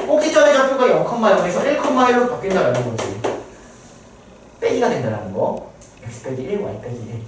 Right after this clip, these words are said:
점은 더하기가 되고 도형은 빼기가 된다. 어렵지 않죠? 괜찮지? 그래서 평행 이동에 대해서 지금 한 거는 평행 이동이고 평행 이동은 다음과 같은 차이점이 있다.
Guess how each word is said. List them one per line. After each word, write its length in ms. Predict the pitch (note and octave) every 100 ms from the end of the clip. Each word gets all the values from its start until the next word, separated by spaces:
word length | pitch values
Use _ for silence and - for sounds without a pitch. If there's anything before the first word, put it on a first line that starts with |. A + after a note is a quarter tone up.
| - - - -
점은 360 | D#3 G3 A#3+
더하기가 380 | - D3+ C3+ B2+ A2+
되고 400 | A2+ - - -
도형은 280 | C3 A#2+ -
빼기가 220 | B3 -
된다. 320 | - - F#2+ - - - - - - - -
어렵지 260 | - F#3 -
않죠? 400 | - F3 F3 F3 - - - - - - - -
괜찮지? 520 | C3 D3+ - F#3+ F#3+ - - - - - - - - - - - - - - - - - -
그래서 580 | C3 B2+ F#3 G#3 - - - -
평행 320 | - D4 D4+ C#4+
이동에 260 | A3+ A3
대해서 480 | - B3+ - - -
지금 240 | - F#3 G#3
한 100 | G3
거는 200 | G3+ G3+
평행 260 | C#4+ C#4 B3+
이동이고 420 | D#3+ C3+ C3 A3+
평행 260 | B3+ B3+ A#3
이동은 400 | C3 C3 A#3+ A#3+
다음과 360 | - C3+ B2
같은 160 | A#2 F#3+
차이점이 520 | A#3 A#3 - F3 C3
있다. 240 | A2+ A2